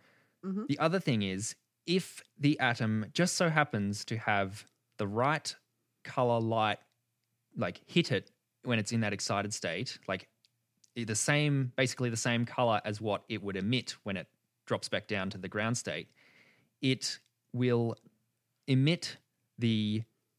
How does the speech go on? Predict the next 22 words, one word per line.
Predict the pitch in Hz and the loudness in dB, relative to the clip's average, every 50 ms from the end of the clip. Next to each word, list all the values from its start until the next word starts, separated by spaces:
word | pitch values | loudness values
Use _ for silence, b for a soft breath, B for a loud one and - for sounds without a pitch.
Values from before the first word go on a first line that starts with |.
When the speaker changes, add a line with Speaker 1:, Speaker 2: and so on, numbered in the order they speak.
| _ _ _ _ _ _ _ - | _ _ _ _ _ _ _ -2
Speaker 2:
like, | 117 107 - - _ _ _ _ _ _ _ _ - | -2 -2 -2 -4 _ _ _ _ _ _ _ _ 0
it | 139 143 143 | 2 2 4
will | 143 147 143 | 4 4 4
emit | 135 131 135 151 165 - _ _ - | 4 4 4 2 2 0 _ _ -2
the | - 127 | -2 0
same | - - 131 117 117 120 117 | 2 2 2 4 4 4 4
light. | 113 113 104 98 - | 2 2 2 0 0
It'll | - 120 123 117 | 0 -2 -2 0
be | 120 120 | 0 0
stimulated | 117 - - - 156 156 151 139 117 101 101 98 110 107 107 | -2 -2 0 2 4 4 4 4 2 2 0 0 -2 -4 -4
into | - 120 117 110 - 113 | -2 -2 -2 0 0 -2
emitting | 107 - 104 107 101 - 107 101 | -4 -2 -2 -2 -2 -2 -4 -4
the | 92 92 | -4 -4
light. | 92 85 90 73 - - | -4 -4 -6 -6 -8 -10
So | - - - 120 110 107 107 104 b b b b b b b _ - | -8 -4 -2 0 0 0 0 -2 b b b b b b b _ 0
the | 123 | 2
normal, | 123 131 139 147 151 156 156 147 147 139 127 - _ _ _ _ _ _ _ _ _ - | 4 4 4 4 4 2 2 2 2 2 0 -2 _ _ _ _ _ _ _ _ _ -2
what | 120 117 110 | 0 0 0
we | 110 | 0
call | 104 - 117 107 107 | -2 -2 -2 -2 -2
spontaneous | - - - 113 110 104 - 123 123 123 120 107 - | -2 -2 -2 0 0 0 2 2 2 2 2 2 0
emission, | 104 101 101 98 - - 98 98 98 104 | -2 -2 -2 -4 -4 -4 -4 -4 -4 -6